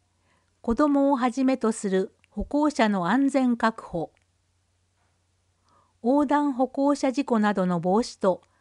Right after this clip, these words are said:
安全運転意識の向上。自転車のヘルメット着用と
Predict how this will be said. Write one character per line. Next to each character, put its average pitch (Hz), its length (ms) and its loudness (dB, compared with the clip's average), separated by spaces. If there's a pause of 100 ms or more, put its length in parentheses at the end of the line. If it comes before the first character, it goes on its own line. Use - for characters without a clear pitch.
(140)
安 285 260 2
全 269 300 2
運 269 180 4
転 262 340 0
意 262 60 2
識 - 300 -6
の 170 100 -2
向 190 320 0
上。 175 460 -2 (2000)
自 202 100 -6
転 285 320 0
車 202 180 0
の 185 220 0
ヘ 233 180 -2
ル 294 100 2
メ 285 120 4
ッ 277 60 -2 (120)
ト 233 100 0
着 208 320 -2
用 208 220 2
と 185 320 -2